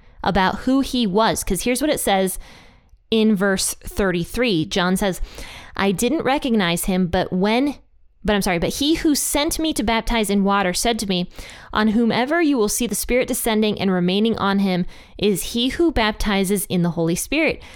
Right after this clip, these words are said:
I have seen and have testified that this is the Son of God.'" So what John is saying here is that, you know, I,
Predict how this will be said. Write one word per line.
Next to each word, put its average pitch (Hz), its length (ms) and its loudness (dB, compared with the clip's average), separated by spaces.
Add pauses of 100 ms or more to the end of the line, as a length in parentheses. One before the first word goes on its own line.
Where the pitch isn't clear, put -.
(120)
I 208 80 0
have 220 160 2
seen 302 380 0
and 240 120 0
have 214 120 0
testified 196 500 -2
that - 180 -4
this 185 220 0
is 196 160 -4
the 180 80 -4
Son 165 240 -2
of 156 100 -4
God.'" 208 360 0 (340)
So 247 140 2
what 202 80 0
John 269 160 2
is 262 100 0
saying 226 200 4
here 180 180 4
is 180 140 0
that, 175 280 0 (680)
you 226 80 2
know, 214 100 4
I, 196 200 2